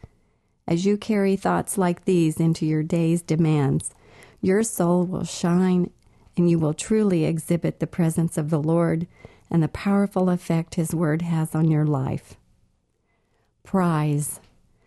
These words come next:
Prize your high calling to reverent behavior. It's a calling to bask in the presence of the Lord. The consecrated, set-apart life of holiness is true bliss, not old-fashioned or undesirable.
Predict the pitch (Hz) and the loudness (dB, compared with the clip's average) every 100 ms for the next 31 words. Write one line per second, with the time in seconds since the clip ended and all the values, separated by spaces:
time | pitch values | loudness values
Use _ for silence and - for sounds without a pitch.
0 | _ _ - 233 226 247 220 185 165 170 | _ _ -4 0 2 2 2 0 -2 -2
1 | 165 160 180 151 151 151 - 156 160 156 | -2 -2 -2 0 0 0 -2 0 0 0
2 | 151 - 165 151 160 156 151 151 143 - | -2 -2 -4 -2 0 0 0 -4 -6 -12
3 | - - - 226 220 214 220 214 214 202 | -20 -12 -4 -2 -2 -2 -2 0 2 0
4 | 185 180 175 214 202 - 175 175 - 175 | -2 -2 -2 -2 -4 0 2 2 0 -2
5 | 175 190 185 185 185 185 180 180 156 156 | 0 -2 0 -2 -2 0 2 2 2 -2
6 | 156 _ _ _ - _ _ - 180 - | -4 _ _ _ -20 _ _ -6 -4 0
7 | 185 196 190 - 196 185 180 - 196 196 | 0 0 -4 0 0 0 -2 -2 -2 -2
8 | - 190 190 175 175 185 185 185 - 180 | -2 -2 0 0 0 0 -2 -4 -2 0
9 | 185 185 180 180 - 170 - 226 220 214 | 2 2 2 0 -4 -6 -4 0 0 0
10 | 175 170 151 - - - _ _ _ _ | 0 0 -2 -6 -12 -20 _ _ _ _
11 | - 180 160 - 170 160 165 - 214 233 | -2 0 0 -2 -2 -2 -2 -2 -2 -2
12 | - 240 226 233 _ - 160 - 170 156 | 0 2 2 -2 _ -6 -4 0 0 2
13 | 156 - 160 202 214 220 220 226 | 0 0 0 2 0 0 0 -4